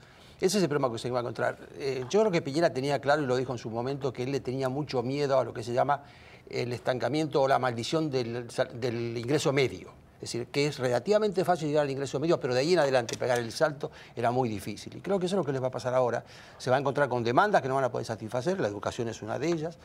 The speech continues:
el tema de la desigualdad es un problema serio, pero han eliminado o han bajado la pobreza un-, una enorme cantidad de,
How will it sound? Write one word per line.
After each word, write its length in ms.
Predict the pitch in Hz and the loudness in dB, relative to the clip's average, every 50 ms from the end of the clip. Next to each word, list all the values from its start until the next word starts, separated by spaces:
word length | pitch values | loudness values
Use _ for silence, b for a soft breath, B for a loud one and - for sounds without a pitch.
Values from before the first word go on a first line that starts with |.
| B B B B B B B B B | B B B B B B B B B
el 280 | 117 113 117 110 110 101 | -4 -2 -2 -4 -2 0
tema 200 | 147 156 151 139 | 2 4 4 4
de 40 | |
la 60 | 127 117 | 4 2
desigualdad 540 | 113 - 127 117 113 113 117 117 139 131 | 2 0 -2 -2 0 -2 0 2 2 2
es 80 | 120 - | 2 0
un 80 | 117 107 | -6 -8
problema 340 | 113 113 113 113 117 113 110 | -6 -4 -4 -2 -2 -4 -4
serio, 340 | - 160 147 131 151 170 170 | -2 -2 -2 -2 -4 -4 -4
pero 160 | - 135 151 | 0 2 2
han 100 | 185 233 | 2 2
eliminado 440 | 240 190 160 143 143 156 160 175 175 | 2 0 0 0 2 4 4 4 4
o 140 | 151 135 | 4 4
han 100 | 135 147 | 4 4
bajado 300 | 147 135 - 143 151 151 | 2 2 2 2 2 2
la 100 | 135 117 | 2 0
pobreza 360 | - 120 117 135 131 135 139 123 | 0 -2 -4 -2 -2 -2 -4 -4
un-, 200 | 107 117 120 - | -4 -8 -10 -8
una 160 | 117 113 123 | -8 -8 -6
enorme 320 | 120 120 135 175 175 139 110 | -6 -4 -4 -4 -4 -4 -6
cantidad 460 | - 107 98 95 - 120 135 143 135 | -6 -8 -10 -8 -6 -2 -2 0 -2
de, 80 | 117 | -2